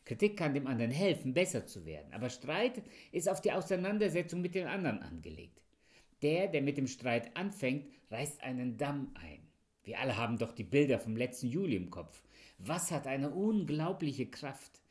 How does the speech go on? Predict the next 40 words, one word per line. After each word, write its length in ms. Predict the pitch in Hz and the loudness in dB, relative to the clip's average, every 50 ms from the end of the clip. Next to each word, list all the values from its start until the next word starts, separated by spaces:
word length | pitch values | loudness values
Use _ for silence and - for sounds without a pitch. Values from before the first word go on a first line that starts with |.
| _ - - - - - | _ -20 -20 -20 -6 -2
Der 100 | 123 113 110 | 0 0 2
Damm 260 | 104 160 180 196 185 | 2 2 2 2 2
muss 240 | 170 170 160 - 185 | 2 0 0 0 0
nur 180 | 196 233 247 | 0 2 2
einen 260 | 233 226 220 208 - - | 2 0 0 -2 -4 -4
kleinen 500 | - - 185 196 220 220 208 196 180 160 | -6 -6 -4 -2 -2 -2 -2 -4 -4 -2
Riss 240 | 190 208 202 - | -2 -4 -4 -4
haben 200 | - - 208 214 | -4 -2 0 0
und 220 | 240 247 - - - | -2 -2 -4 -4 -2
irgendwann 600 | 196 208 214 175 196 170 143 151 156 143 127 104 | 0 2 4 6 6 4 6 4 4 4 2 2
bricht 400 | 110 131 127 170 170 - - - | 0 0 2 0 0 -2 -2 -2
er 100 | - 123 | -2 -2
von 220 | - - 123 117 117 | -2 -2 -2 0 0
der 180 | 110 107 107 | 0 0 0
Wucht 220 | 131 127 - - 123 | -4 -6 -6 -6 -6
des 200 | 110 - - 98 | -6 -6 -6 -8
Wassers. 460 | 104 92 - - 76 73 - - - - - - - - - | -8 -8 -8 -10 -12 -12 -12 -16 -20 -20 -20 -20 -20 -18 -4
So 200 | - 170 208 202 | 2 4 4 4
ist 200 | 160 190 170 - | 4 2 -2 -4
das 160 | 170 160 160 | -4 -4 -4
auch 160 | 135 - - | -4 -4 -2
mit 260 | 151 147 143 - - | -4 -4 -4 -6 -10
jedem 480 | 139 123 123 160 180 185 151 156 160 156 | -12 -6 -2 -2 0 0 0 -2 -4 -4
kleinen 480 | - - 135 131 135 135 131 131 127 120 | -6 -6 -6 -4 -2 -2 -2 -2 -2 -4
Streit. 460 | - - - - 80 78 78 - - - | -6 -12 -12 -12 -10 -10 -12 -14 -16 -12
Eine 320 | - 160 180 190 190 196 170 | -6 -4 -2 -2 0 0 0
Bemerkung 560 | 156 175 160 156 151 139 139 139 139 120 - | 0 0 2 2 2 2 0 -2 -4 -6 -6
kann 180 | - 151 147 147 | -4 -4 -2 -2
einen 220 | 156 165 165 - | -2 -4 -6 -6
Ehekrieg 640 | - 185 220 214 185 - - - 104 101 92 - - | -4 -4 -2 -2 -2 -2 -4 -6 -6 -6 -6 -8 -8
auslösen. 720 | - 85 90 90 - - 82 82 80 78 78 - 78 - - - - - - | -8 -8 -8 -8 -10 -12 -10 -8 -8 -8 -10 -12 -16 -18 -18 -20 -20 -12 -8
Ein 140 | - 147 151 | -6 -6 -6
kleiner 420 | - 156 175 190 220 214 202 180 143 | -4 -4 -2 -2 0 0 0 0 0
Seitenhieb 680 | 131 151 175 190 208 202 - 143 123 120 120 - - - | 0 2 2 2 0 -2 -2 -4 -2 -2 -2 -4 -6 -6
kann 180 | - 151 156 | -4 -2 -2
ein 40 | 156 | -2
nachbarschaftliches 880 | 160 170 170 - - 175 156 - - 156 156 - 151 147 151 156 151 - | -2 -2 -4 -6 -6 -6 -6 -4 -6 -6 -6 -6 -6 -6 -4 -6 -8 -6
Verhältnis 640 | - 151 147 147 151 147 - - 147 139 - - - | -4 -2 -2 0 -2 -2 -4 -4 -4 -4 -4 -8 -12
komplett 560 | - - 190 196 208 - 185 165 165 156 151 | -10 -8 -8 -8 -8 -6 -6 -6 -6 -8 -8
ruinieren. 600 | 151 151 151 151 156 160 170 160 123 85 78 | -8 -6 -6 -6 -6 -6 -8 -8 -10 -10 -12